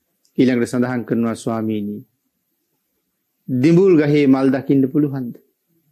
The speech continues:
ස්වාමීනි, භාග්‍යතුන් වහන්සේ දකින එකත් ඒ වාගේ අමාරු වැඩක්. පුණ්‍යවන්තයාට මිස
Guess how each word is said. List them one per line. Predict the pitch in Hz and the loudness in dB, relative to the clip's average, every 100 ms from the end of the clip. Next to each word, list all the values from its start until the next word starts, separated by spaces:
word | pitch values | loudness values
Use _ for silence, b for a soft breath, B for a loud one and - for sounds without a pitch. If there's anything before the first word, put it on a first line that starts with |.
| _ _ _ _ _ _ _ _ _ _ _ _ _ _ _ _ _ _ _ _ _ _ _ _ | _ _ _ _ _ _ _ _ _ _ _ _ _ _ _ _ _ _ _ _ _ _ _ _
ස්වාමීනි, | - 127 113 107 104 98 98 - _ _ _ _ 427 _ _ _ _ _ _ _ _ _ | -10 -6 -6 -6 -6 -8 -12 -20 _ _ _ _ _ _ _ _ _ _ _ _ _ _
භාග්‍යතුන් | 120 120 120 120 - 117 | -6 -4 -2 -4 -4 -6
වහන්සේ | 113 110 120 | -6 -6 -4
දකින | 107 - 113 | -4 -6 -12
එකත් | 107 104 _ _ _ _ _ _ _ _ | -12 -16 _ _ _ _ _ _ _ _
ඒ | - 120 | 0 0
වාගේ | 113 110 107 | 0 -4 -6
අමාරු | 104 107 107 | -8 -14 -12
වැඩක්. | 110 107 _ _ _ _ _ _ _ _ _ _ _ _ _ _ _ _ _ | -14 -14 _ _ _ _ _ _ _ _ _ _ _ _ _ _ _ _ _
පුණ්‍යවන්තයාට | - 135 127 120 113 113 - 107 104 | 2 4 4 2 -2 -6 -8 -8 -8
මිස | 107 107 | -12 -12